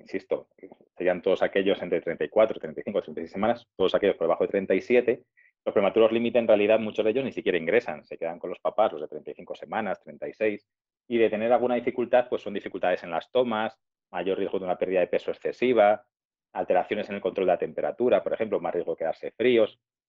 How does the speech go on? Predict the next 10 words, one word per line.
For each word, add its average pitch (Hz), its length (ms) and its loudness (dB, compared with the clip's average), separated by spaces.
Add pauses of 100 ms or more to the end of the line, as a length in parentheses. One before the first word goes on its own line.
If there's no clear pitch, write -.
(200)
y 101 320 0
en 90 320 -4
principio, 120 760 2 (120)
como 90 200 -6
digo, 98 200 4
alteraciones 98 580 2
más 95 180 -4
o 95 40 -6
menos 92 280 -4
menores. 76 380 -6